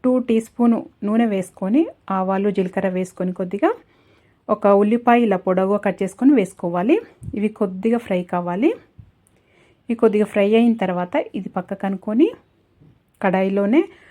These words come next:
పక్కకు అనుకోవాలి. ఇప్పుడు ఒక గుప్పెడన్ని కాజు తీసుకున్నాను, కాజు తీసుకొని ఇలా సైడ్స్‌కి ఫ్రై చేసుకుంటున్నాను. లేదా ముందుగానే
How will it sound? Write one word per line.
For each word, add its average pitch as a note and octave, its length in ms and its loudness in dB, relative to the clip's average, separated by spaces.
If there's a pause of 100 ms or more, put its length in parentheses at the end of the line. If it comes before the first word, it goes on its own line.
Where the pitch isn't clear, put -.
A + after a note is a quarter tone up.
(240)
పక్కకు G3 300 -2
అనుకోవాలి. F3+ 540 0 (1600)
ఇప్పుడు G3 280 -2
ఒక F#3+ 120 -4 (500)
గుప్పెడన్ని G#3+ 560 4 (600)
కాజు G3+ 320 4
తీసుకున్నాను, F#3 540 0 (120)
కాజు G3 220 -2 (100)
తీసుకొని G3+ 420 -2 (140)
ఇలా F3+ 260 -4
సైడ్స్‌కి F#3 500 -4 (380)
ఫ్రై F#3+ 140 0 (100)
చేసుకుంటున్నాను. F3 680 -2 (960)
లేదా G#3+ 240 6 (200)
ముందుగానే C4 520 4